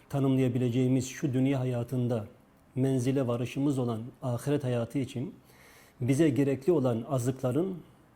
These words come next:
en hayırlısı Kur'an-ı Kerim'in ifadesiyle "Fe inne hayra zâdi et-takva" buyurur Allah. Takvadır ve takva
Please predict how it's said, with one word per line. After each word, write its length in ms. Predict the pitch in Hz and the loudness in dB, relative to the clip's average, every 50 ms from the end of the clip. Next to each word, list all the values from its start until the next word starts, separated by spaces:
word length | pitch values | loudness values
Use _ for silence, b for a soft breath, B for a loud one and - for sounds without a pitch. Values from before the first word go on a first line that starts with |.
| - - - | -20 -4 0
en 160 | 165 170 160 | 2 2 2
hayırlısı 600 | 135 113 131 127 127 120 120 117 - - 185 185 | 2 2 0 0 0 -2 -4 -6 -4 -4 -4 -4
Kur'an-ı 420 | - - 143 151 156 143 139 135 127 | -2 -4 -4 -2 -2 0 -2 -2 0
Kerim'in 360 | - 127 127 131 135 156 143 | 0 0 0 2 2 2 2
ifadesiyle 720 | 123 123 - 123 120 120 120 - - 170 143 113 110 113 110 - - | 0 0 -2 -2 -2 -2 -2 0 2 2 2 0 -2 -8 -12 -10 -8
"Fe 100 | 165 170 | -6 -2
inne 240 | 165 160 143 127 123 | 0 0 0 0 -2
hayra 520 | 120 - - - 156 156 147 135 135 127 | -4 -6 -4 -2 0 0 0 0 0 -2
zâdi 540 | 113 113 110 139 147 143 135 131 180 190 175 - - - - - - | -4 -2 0 2 2 2 2 2 0 -2 -2 -8 -14 -20 -20 -14 -14
et-takva" 720 | - - - - - 180 180 180 131 123 120 110 104 107 107 - - - - - | -14 -14 -8 -2 0 0 0 0 -2 -2 -2 -2 -2 -4 -10 -18 -20 -20 -12 -8
buyurur 440 | 127 120 117 120 117 117 113 113 120 | -6 -2 0 0 0 0 -2 -4 -6
Allah. 340 | 117 113 110 123 196 190 - B B B B B B B B B B B B B | -6 -6 -4 -6 -6 -6 -10 B B B B B B B B B B B B B
Takvadır 800 | - - 135 127 - 135 156 156 143 170 196 196 - - - - b b b b b b b - | -4 -4 -4 -2 2 4 4 4 4 4 2 0 -2 -8 -16 -20 b b b b b b b -2
ve 160 | 123 131 123 131 | -2 -2 0 0
takva 420 | 160 160 160 - 139 175 208 | 0 -2 0 0 -2 -2 -2